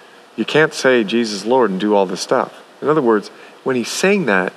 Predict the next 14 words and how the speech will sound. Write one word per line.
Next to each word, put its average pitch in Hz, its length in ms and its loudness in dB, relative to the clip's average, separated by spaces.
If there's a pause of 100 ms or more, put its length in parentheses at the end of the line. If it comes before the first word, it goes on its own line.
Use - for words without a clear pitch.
he's - 340 -6
communicating, 131 640 -2
not 156 200 0 (220)
say 123 180 0
Jesus 101 380 -2
is 98 60 -8
Lord. 107 320 2 (640)
If 131 120 -4
Jesus 214 400 -2
is 113 140 -8
Lord 131 160 2
of 113 100 -4
your 98 140 0
life, 131 480 -2